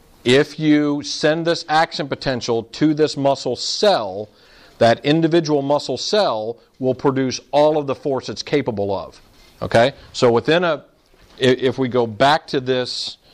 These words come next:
um, if we get, if we go back to this one,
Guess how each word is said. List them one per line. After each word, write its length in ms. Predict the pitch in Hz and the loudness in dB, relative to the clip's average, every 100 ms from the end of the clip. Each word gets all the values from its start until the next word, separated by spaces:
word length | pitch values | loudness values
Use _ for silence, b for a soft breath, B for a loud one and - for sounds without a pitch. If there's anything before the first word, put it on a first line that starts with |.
| b b b | b b b
um, 600 | - 117 113 110 110 107 104 - - - _ _ - - - - - - - - - _ _ _ _ - _ _ _ _ - _ _ _ _ _ _ _ _ _ _ - B B B B | -2 0 2 2 0 -4 -10 -14 -20 -20 _ _ -20 -20 -20 -20 -20 -20 -20 -20 -20 _ _ _ _ -20 _ _ _ _ -20 _ _ _ _ _ _ _ _ _ _ -20 B B B B
if 140 | 107 107 | -4 0
we 80 | 123 | 4
get, 260 | 131 - - | 2 0 -4
if 160 | 117 | -2
we 60 | 127 | 0
go 140 | 117 | 0
back 280 | 107 135 131 | 2 2 2
to 60 | - | 0
this 280 | 120 196 - | 2 2 0
one, 300 | 110 101 | -6 -8